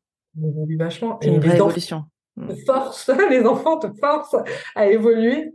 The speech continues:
Speaker 1: très vite. <laughs>
Speaker 2: C'est ça. C'est, c'est un très bon moyen, les enfants, d'optimiser, euh, d'être beaucoup plus efficaces dans la vie en général et dans une vie entrepreneuriale en particulier. Donc, euh, c'est clair que même si t'es un peu en résistance au démarrage, à un moment, t'es forcé de trouver des solutions pour que ça passe et pour naviguer au milieu de tout ça. Donc, euh,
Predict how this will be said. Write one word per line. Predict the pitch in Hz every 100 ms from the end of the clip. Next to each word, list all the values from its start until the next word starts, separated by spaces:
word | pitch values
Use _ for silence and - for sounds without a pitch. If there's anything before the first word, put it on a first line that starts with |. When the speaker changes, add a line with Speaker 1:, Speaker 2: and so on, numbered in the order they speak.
| -
Speaker 1:
très | - 320 302 247
vite. | 226 320
<laughs> | - 370 330 254 254 220 - 226
Speaker 2:
C'est | 214
ça. | 196 147
C'est, | - 185
c'est | 175 180
un | 160 156 156
très | - -
bon | 233 233
moyen, | 220 190 220
les | 202 175
enfants, | 185 180 196
d'optimiser, | 190 185 - 226 170 170 180 190 196 185
euh, | 165 160 160
d'être | 160 160 - 160
beaucoup | 147 202
plus | 202 208 170
efficaces | 185 196 175 208
dans | 185
la | 170
vie | 165 190
en |
général | 190 190 190 185
et | 175
dans | 170
une | 160 175
vie | 180
entrepreneuriale | 196 190 190 175 175 170
en |
particulier. | 170 214 - 214 175 208
Donc, | - 170 175
euh, | 165
c'est | 170
clair | 165 202
que | - 185 165 160
même | 196
si | 220 220
t'es |
un | 208
peu | 196
en | 233 175
résistance | 202 220 226 220 226
au |
démarrage, | 190 180 180 202 226
à | 180
un |
moment, | 170 180 233
t'es | 202 180
forcé | - 208 - 180 190
de | 240 175
trouver | 175 - 180 196
des | 180 170 170 165 170
solutions | 214 180 190 185 247
pour | -
que | - 170 170
ça | 170 185
passe | 185 202 220
et | 196 175
pour | 170
naviguer | 170 175 190
au | 196
milieu | 202 190
de | 190
tout | 208
ça. | - -
Donc, | - -
euh, | 160 151 147